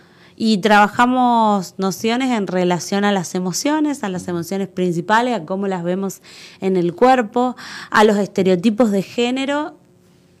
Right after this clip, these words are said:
y también a poder pensar esto, cómo nuestras vivencias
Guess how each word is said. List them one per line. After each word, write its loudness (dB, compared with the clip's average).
y -2
también 0
a -2
poder 0
pensar -2
esto, -6
cómo -2
nuestras -4
vivencias 2